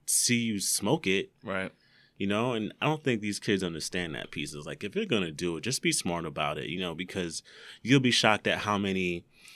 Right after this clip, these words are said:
Speaker 1: uh, people that work in Fortune five hundred companies are going home and doing things much worse than that.
Speaker 2: Definitely.
Speaker 1: And then get up and kill it in a meeting.
Speaker 2: I mean, for that,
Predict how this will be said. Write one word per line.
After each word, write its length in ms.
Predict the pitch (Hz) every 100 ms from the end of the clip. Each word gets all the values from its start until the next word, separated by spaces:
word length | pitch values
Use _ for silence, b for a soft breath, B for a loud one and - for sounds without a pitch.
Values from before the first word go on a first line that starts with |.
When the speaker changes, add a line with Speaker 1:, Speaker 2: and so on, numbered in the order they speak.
| B B -
Speaker 1:
uh, 460 | 85 80 80 76
people 320 | - 107 101
that 160 | 92 82
work 240 | 92 90
in 400 | 90 82 78 76 - - -
Fortune 640 | - 110 101 - 95 87 82
five 200 | 98 90
hundred 320 | 98 85 85
companies 560 | - 98 101 90 87 82
are 260 | 82 80 78 -
going 280 | 98 95
home 300 | 87 107 101 90
and 80 |
doing 280 | 82 101 90 -
things 200 | 98 87
much 280 | 95 107 -
worse 220 | 104 120
than 140 | - 113
that. 360 | 117 123 - -
Speaker 2:
Definitely. 580 | 117 101 90 87 87 -
Speaker 1:
And 200 | 104 98
then 220 | 92 82
get 200 | 80 104
up 200 | 107 113 -
and 280 | 92 92 85 78 - _ _ _ _ -
kill 320 | - 143 120
it 120 | - -
in 140 | 104
a 40 | 90
meeting. 440 | 92 87 78 71 -
Speaker 2:
I 60 | 120
mean, 140 | 123
for 100 | 104
that, 220 | 110 104